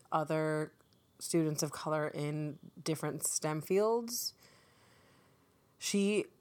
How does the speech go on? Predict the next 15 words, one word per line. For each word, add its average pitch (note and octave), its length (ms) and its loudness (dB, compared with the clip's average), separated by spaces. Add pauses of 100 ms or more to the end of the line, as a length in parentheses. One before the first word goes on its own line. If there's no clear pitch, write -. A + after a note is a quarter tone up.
(100)
landed, G#3+ 560 2
she - 140 -2
got G3+ 160 4
a F#3 60 0
grant F3+ 500 0
in G3+ 180 2
nineteen F#3 360 2
forty-eight E3+ 480 2
from E3 160 0
the D#3+ 100 2
American D#3+ 460 0
Cancer E3+ 360 -2
Society, D#3+ 760 0
and E3 200 2
this E3 380 2